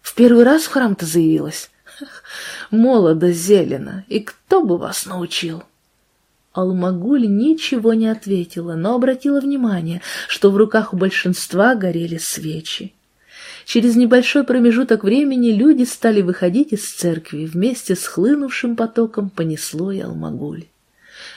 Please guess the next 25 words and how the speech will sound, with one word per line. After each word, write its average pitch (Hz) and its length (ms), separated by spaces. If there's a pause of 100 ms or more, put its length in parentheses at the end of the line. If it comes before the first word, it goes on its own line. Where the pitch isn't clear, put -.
(120)
Выйдя 226 360
во 202 140
двор, 240 380
девушка 254 460
отошла 247 360
в 247 80
сторону 180 520
и 285 280
встала 254 600
в 208 60
нерешительности. 180 960
Что - 280
же 262 120
предпринять? 254 760 (580)
С - 160
кем 262 420
поговорить 208 640
о 214 60
Боге? 175 460 (800)
Никто 285 720
не 262 140
обращал 202 540
на 196 80
неё 180 240
внимания. 170 600